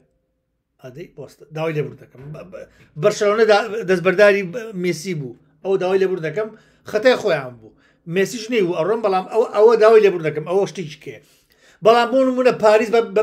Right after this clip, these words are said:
بە مێسی وتی: «کاکە وەرە، ئەقت تازەکەوە.» مێسی ڕووی. یعنی، کەس نییە دەستبەرداری یەکێک بێ کە کێبڕکەی باشترین یاریزانەکانی جیهان بکە. هیچ یانەیەک نییە. یەک جار ڕوویە، ئەوش بەرشەلۆنەی ئەو ساڵ-، ئەو ساڵی کە لاپۆرتا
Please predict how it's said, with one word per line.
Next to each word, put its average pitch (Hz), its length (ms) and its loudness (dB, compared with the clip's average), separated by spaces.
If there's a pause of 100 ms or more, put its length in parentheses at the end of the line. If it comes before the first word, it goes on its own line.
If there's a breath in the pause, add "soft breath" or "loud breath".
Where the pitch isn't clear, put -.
بە 220 160 0
مێسی 214 300 -4
وتی: 220 320 -6
«کاکە 208 280 0
وەرە، 208 220 4 (440 soft breath)
ئەقت 196 160 0 (120)
تازەکەوە.» 180 480 -2
مێسی 202 260 -2 (100)
ڕووی. 139 180 -4 (260 loud breath)
یعنی، 202 280 -2 (120)
کەس 311 200 0 (140)
نییە 302 300 2
دەستبەرداری 190 720 0 (120)
یەکێک 226 440 2
بێ 233 120 4 (440 loud breath)
کە 220 180 6
کێبڕکەی 214 600 2
باشترین 202 400 -2
یاریزانەکانی 190 640 -2
جیهان 214 300 -2
بکە. 127 220 -18 (540)
هیچ - 300 -4 (140)
یانەیەک 233 520 2
نییە. 139 180 -10 (960)
یەک 240 280 4
جار 190 240 4
ڕوویە، 208 260 0
ئەوش 277 200 -4
بەرشەلۆنەی 220 440 -2
ئەو 285 140 -8
ساڵ-، - 200 -14 (480)
ئەو 262 100 -2 (100)
ساڵی 240 300 -2 (220)
کە 208 160 0
لاپۆرتا 165 380 -2